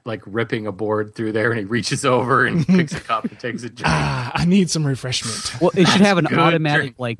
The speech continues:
Speaker 3: hood that goes over the top once you s-, engage it, so that way the sawdust doesn't go in there. And as soon as it's done, it just,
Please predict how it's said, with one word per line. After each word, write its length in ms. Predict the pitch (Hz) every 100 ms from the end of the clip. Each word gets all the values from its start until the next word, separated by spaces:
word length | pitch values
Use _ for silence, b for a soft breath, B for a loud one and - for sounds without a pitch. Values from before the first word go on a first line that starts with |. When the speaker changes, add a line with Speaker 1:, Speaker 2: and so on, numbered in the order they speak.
| _
Speaker 3:
hood 360 | - 170 165 123
that 100 | 117
goes 240 | 123 123
over 160 | 123 113
the 80 |
top 380 | 110 127 113 101
once 160 | 107 -
you 60 |
s-, 100 | 104 -
engage 500 | 135 113 120 120 120
it, 180 | 151 147
so 120 | 127
that 180 | 113 110
way 140 | 117
the 80 | 107
sawdust 420 | 98 117 107 113
doesn't 160 | 120 101
go 160 | 113 113
in 80 |
there. 140 | 120 120
And 100 | 101
as 60 |
soon 80 | 127
as 80 | 107
it's 100 | 117
done, 240 | - 117
it 80 | 120
just, 220 | - 98